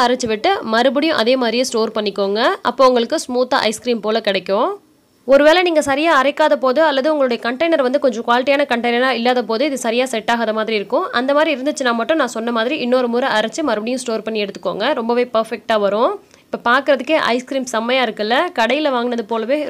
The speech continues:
ரொம்ப, ரொம்ப சூப்பரா இருக்கு. டேஸ்ட்டும் வந்து உங்களுக்கு அதே மாதிரியே இருக்கும். இது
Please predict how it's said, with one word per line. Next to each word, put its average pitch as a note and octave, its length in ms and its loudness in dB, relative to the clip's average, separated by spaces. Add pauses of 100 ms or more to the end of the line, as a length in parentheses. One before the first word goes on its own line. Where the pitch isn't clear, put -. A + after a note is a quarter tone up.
ரொம்ப, C4 200 -2
ரொம்ப B3+ 300 0
சூப்பரா A#3 360 -2
இருக்கு. B3+ 380 -2 (180)
டேஸ்ட்டும் D#4+ 440 0
வந்து B3+ 180 4
உங்களுக்கு A#3+ 240 0
அதே G3+ 340 0
மாதிரியே A3+ 320 -2
இருக்கும். G#3+ 480 -2 (540)
இது B3+ 180 0